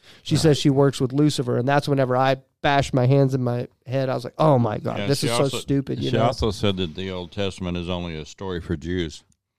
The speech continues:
Speaker 1: Yeah. We di-, we didn't treat her the same way we treat everybody else. We did not treat her. I feel bad about that one. I should probably reach out to her. Like,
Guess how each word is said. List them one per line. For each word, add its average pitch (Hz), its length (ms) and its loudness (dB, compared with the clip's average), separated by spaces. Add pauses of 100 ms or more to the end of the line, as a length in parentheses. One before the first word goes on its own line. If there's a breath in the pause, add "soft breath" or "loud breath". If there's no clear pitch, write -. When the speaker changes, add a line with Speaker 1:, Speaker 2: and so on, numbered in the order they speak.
Speaker 1:
Yeah. 135 240 6 (760)
We 190 140 6
di-, 214 160 6 (100)
we 220 200 6
didn't 202 220 2
treat 202 240 4
her 170 140 6
the 147 140 4
same 151 280 4
way 143 100 6
we 131 120 4
treat 131 260 2
everybody 120 380 2
else. 117 240 -4
We 139 120 2
did 135 120 4
not 120 240 -2 (240)
treat - 220 2
her. - 240 -2
I 151 140 4
feel 156 260 4
bad 123 240 6
about 117 260 2
that 123 200 -2
one. 123 240 -6 (140)
I 170 120 4
should 165 180 2
probably 123 220 6
reach 120 220 2
out 117 180 2
to - 60 -8
her. 127 320 4
Like, 127 280 2